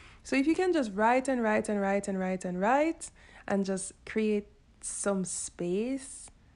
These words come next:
and foster some clarity up in there, it will really make the rest of your day, you know, just a little easier to manage.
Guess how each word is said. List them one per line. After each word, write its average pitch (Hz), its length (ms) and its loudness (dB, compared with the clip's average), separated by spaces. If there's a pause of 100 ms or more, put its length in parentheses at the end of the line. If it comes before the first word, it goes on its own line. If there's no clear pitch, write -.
(380)
and 185 180 0
foster 196 480 -4
some 165 380 -8
clarity 240 1040 -2 (260)
up 262 180 0
in 269 180 2
there, 294 420 4 (640)
it 269 280 0
will 262 220 2
really 269 520 2
make 202 420 -2
the 202 100 0
rest 208 260 0
of 190 140 -4
your 190 160 -2
day, 185 360 -2 (260)
you 262 120 0
know, 294 280 0 (840)
just 392 180 0
a 254 100 6
little 262 440 0
easier 202 480 0
to 196 180 -4
manage. 175 680 -2